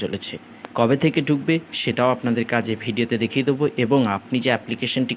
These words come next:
করেছিলেন সেই অ্যাপ্লিকেশনটি অ্যাপ্রুভড হয়েছে কি না সেটাও আপনি কিভাবে আপনার মোবাইল থেকে আপনার মোবাইল নম্বর দিয়ে দেখে নিতে পারবেন সেটাও আপনাদেরকে আজ এই ভিডিওতে দেখিয়ে দেবো। তাই ভিডিওটি শেষ পর্যন্ত দেখুন,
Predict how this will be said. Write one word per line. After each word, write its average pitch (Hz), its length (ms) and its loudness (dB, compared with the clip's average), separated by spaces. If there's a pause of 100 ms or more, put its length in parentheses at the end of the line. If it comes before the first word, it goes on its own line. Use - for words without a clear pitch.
করেছিলেন 127 440 2 (340)
সেই 127 180 2
অ্যাপ্লিকেশনটি 123 640 -2
অ্যাপ্রুভড 139 520 -2
হয়েছে 160 300 2
কি 117 120 0
না 90 60 -4 (340)
সেটাও 139 340 0 (100)
আপনি 139 240 -4 (180)
কিভাবে 143 420 0 (160)
আপনার 127 320 0 (220)
মোবাইল 120 360 4 (120)
থেকে 143 220 0 (160)
আপনার 127 300 2 (120)
মোবাইল 117 300 2 (120)
নম্বর 151 280 4 (140)
দিয়ে 101 180 0 (400)
দেখে 120 280 2
নিতে 147 240 2
পারবেন 147 260 4 (320)
সেটাও 151 420 4
আপনাদেরকে 135 520 0
আজ 120 80 2 (100)
এই 113 120 2
ভিডিওতে 107 400 2
দেখিয়ে - 280 -4
দেবো। - 160 -8 (260)
তাই 110 220 2
ভিডিওটি 120 300 0 (100)
শেষ 123 220 -2
পর্যন্ত 131 280 0 (140)
দেখুন, 160 220 0